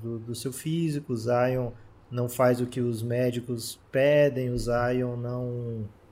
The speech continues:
é, não se comunica bem, né? Deixa muito nebulosa a situação dele com a família, o quanto a família interfere em, em relação ao que o, o Pelicans faz. E a minha impressão é essa, viu, Gibas? Que no, no caso, o Pelicans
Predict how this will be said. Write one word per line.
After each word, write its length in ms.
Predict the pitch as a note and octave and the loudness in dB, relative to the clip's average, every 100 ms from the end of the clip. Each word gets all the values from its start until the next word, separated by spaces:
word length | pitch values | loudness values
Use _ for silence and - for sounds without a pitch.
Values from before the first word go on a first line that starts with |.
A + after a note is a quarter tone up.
| - - - C#3 | -20 -20 -14 -2
é, 200 | C3 B2 | 2 4
não 100 | C3 | 2
se 140 | C#3 | 2
comunica 480 | C3+ C3+ C3 B2+ C3+ | 2 2 0 0 0
bem, 360 | A2 C3+ D3+ C#3 | 2 2 4 2
né? 140 | C3 | 0
Deixa 240 | B2 - | 0 -2
muito 540 | A#2+ A2+ A#2 B2 - C#3 | -4 -6 -6 -6 -6 -4
nebulosa 500 | C3+ C3+ A#2+ A#2+ C3+ | -2 0 0 2 2
a 40 | |
situação 340 | - A#2+ B2 A#2 | 0 0 2 4
dele 240 | B2 B2 | 4 2
com 180 | - B2 | -2 -4
a 60 | |
família, 800 | - B2+ A2+ B2 C#3+ C3 G#2+ G2+ - | -4 -4 -2 -2 0 0 -2 -4 -8
o 100 | A#2+ - | -12 -8
quanto 200 | A#2+ A2+ | -8 -6
a 40 | |
família 300 | - A#2+ A#2 | -6 -4 -4
interfere 640 | A#2+ A#2 - A2 B2+ C3+ A2+ | -2 -4 -4 0 2 2 0
em, 240 | A2 A2 | -8 -10
em 20 | |
relação 520 | G#2 A2 A2 A#2 A2 G#2+ - - - | -6 -4 -4 -6 -8 -10 -18 -12 -4
ao 140 | A#2 | -4
que 160 | A#2 B2 | -2 -4
o, 80 | |
o 400 | A2+ A2+ G#2+ A#2 G#2+ | -2 -4 -8 -12 -6
Pelicans 500 | A2+ A#2 A2+ A#2 - | -4 -4 -4 -8 -6
faz. 520 | A2+ A#2+ C3+ C#3 - - - - - - - | -4 0 0 -2 -8 -16 -20 -20 -20 -20 -10
E 800 | B2+ C3 C#3 C#3 C#3 C#3 C3+ B2+ - - | -2 0 2 2 0 -2 -2 -6 -8 -4
a 100 | C3+ | 2
minha 180 | D3+ | 2
impressão 340 | F3 E3 D#3+ F3 | 4 2 2 2
é 140 | D3 | 2
essa, 200 | C#3 - | 2 0
viu, 180 | A#2 C3+ | -2 -4
Gibas? 300 | A#2 G#2+ G#2+ | -2 -2 -4
Que 120 | - | -4
no, 240 | B2+ C3+ B2+ C#3+ | -2 -4 -6 -6
no 160 | C3 | -8
caso, 640 | - C#3 D#3+ F3+ A2+ G#2 - - - - | -2 0 2 2 0 -4 -6 -16 -20 -10
o 80 | B2 | -10
Pelicans 880 | - C#3 C#3+ D#3+ D#3+ F3 E3+ - | 2 8 8 8 4 0 0 -4